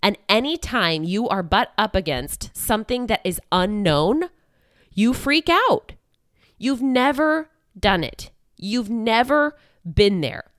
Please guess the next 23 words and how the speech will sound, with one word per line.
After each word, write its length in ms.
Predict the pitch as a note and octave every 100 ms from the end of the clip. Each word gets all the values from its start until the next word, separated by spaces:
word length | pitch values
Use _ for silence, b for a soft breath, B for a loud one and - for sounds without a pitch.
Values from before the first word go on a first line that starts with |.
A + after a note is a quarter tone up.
| _
You've 320 | F#3 A#3 A3
never 640 | A3 A#3 B3 B3+ C4 D#4+ D#4+
had 400 | - B3+ A#3+ G#3+
to 80 | A3+
do 280 | F3 G3+ G#3
something 440 | - F#3 F#3+ G3
like 340 | D#3+ D#3 - -
this. 480 | C3+ - - - - _ _ _ _ _ _ _ _ _ _ _ _ _ _ _ _ -
That 460 | D3+ G3 C4 -
fear, 720 | - - A3+ G#3 A#3+ F4 G#4 _ _ _ _ _ _ _ _ _ _ _ _ _
owning 340 | G3+ A3 B3 C#4
it, 300 | D4+ - -
seeing 480 | - - A#3+ B3+ C#4
it, 180 | C#4+
looking 380 | F#3 G#3+ B3 B3+
it 100 | G3
straight 500 | - - - A3+ A#3+
in 100 | C4+
the 120 | C#4 B3
eyes 480 | F#3+ G3 A#3+ C#4+ -
and 140 | F#3+ G3+
embracing 680 | F3+ F3+ D3+ D3+ E3+ - B3+
it 220 | D#4 G4